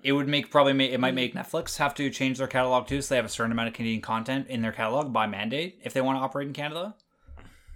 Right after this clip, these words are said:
Speaker 1: So do things like that, you know what I mean? 'Cause it's all part of the
Speaker 2: It
Speaker 1: internet.
Speaker 2: just doesn't make any sense. I mean, w-, they're, they're just obviously missing the point of the internet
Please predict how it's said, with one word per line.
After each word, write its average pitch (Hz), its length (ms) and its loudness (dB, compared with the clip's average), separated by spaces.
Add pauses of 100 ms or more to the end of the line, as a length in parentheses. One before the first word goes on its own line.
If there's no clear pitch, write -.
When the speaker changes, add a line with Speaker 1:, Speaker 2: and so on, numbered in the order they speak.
(520)
Speaker 1:
So 147 180 -4
do 147 140 -2
things 156 240 -2
like 127 140 0
that, 135 360 0
you 113 60 -4
know 107 80 -2
what 107 60 -2
I 107 60 -4
mean? 127 220 -4 (120)
'Cause 110 140 -4
it's 107 120 -10
all 110 140 2
part 110 160 -2
of 110 40 -2
the 131 40 0
Speaker 2:
It 156 40 -2
Speaker 1:
internet. - 220 -12
Speaker 2:
just 156 160 -14
doesn't 147 220 -16
make 135 140 -16
any 131 160 -14
sense. - 280 -18
I 175 60 -10
mean, 190 260 -8 (380)
w-, - 120 -18
they're, 180 220 -6 (100)
they're 170 180 -8
just 165 320 -12
obviously 143 520 -10 (120)
missing 151 320 -12
the 131 80 -10
point 131 340 -12
of 131 80 -20
the 139 120 -16
internet 139 320 -12